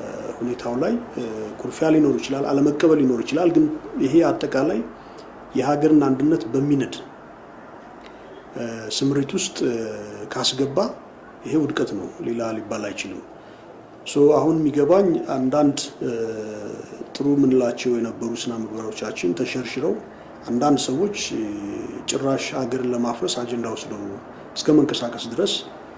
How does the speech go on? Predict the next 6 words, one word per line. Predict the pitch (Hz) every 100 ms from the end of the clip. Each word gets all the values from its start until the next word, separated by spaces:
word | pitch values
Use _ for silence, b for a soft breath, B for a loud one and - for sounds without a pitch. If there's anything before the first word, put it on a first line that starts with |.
| - - -
እ፣ | 113 107
የደረሱበት | 107 127 - 120 117
ነው። | 110 123
ይሄም | 156 151
ሲደረግ | - - 151 160 196 - - - - - - - -
ወይ | 147